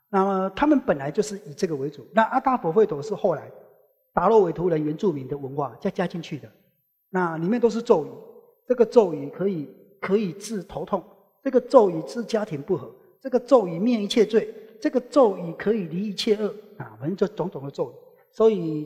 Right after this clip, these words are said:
咒语有时候会掺在，掺在经当中，或在经的最后啊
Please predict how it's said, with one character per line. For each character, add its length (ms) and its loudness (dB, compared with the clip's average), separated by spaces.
咒 180 6
语 60 -4
有 100 -2
时 100 -8
候 180 -2
会 120 -2
掺 260 -8
在， 220 -4
掺 240 -8
在 260 2
经 220 -4
当 180 -2
中， 200 -6
或 100 -10
在 140 -4
经 220 -2
的 100 -4
最 220 2
后 180 -4
啊 380 -18